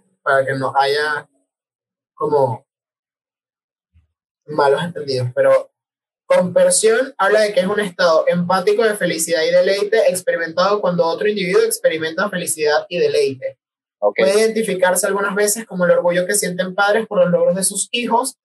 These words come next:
Speaker 1: o la propia excitación por los logros de tus amigos. O sea, ser compersivo es no sentirme celoso, por ejemplo, cuando tú estás con tus amigos. O sea, tú tienes, no soy celoso, me gusta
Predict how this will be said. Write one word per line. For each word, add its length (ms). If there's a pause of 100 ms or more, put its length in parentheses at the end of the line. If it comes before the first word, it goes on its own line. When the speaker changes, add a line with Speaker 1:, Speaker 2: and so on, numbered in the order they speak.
(200)
Speaker 1:
o 140
la 160
propia 240
excitación 560
por 120
los 120
logros 260
de 120
tus 140
amigos. 520
O 320
sea, 100
ser 300
compersivo 960 (480)
es 400 (340)
no 280
sentirme 420
celoso, 380
por 120
ejemplo, 220
cuando 200
tú 60
estás 200
con 100
tus 140
amigos. 540
O 20
sea, 240
tú 180
tienes, 480 (240)
no 140
soy 160
celoso, 500
me 140
gusta 600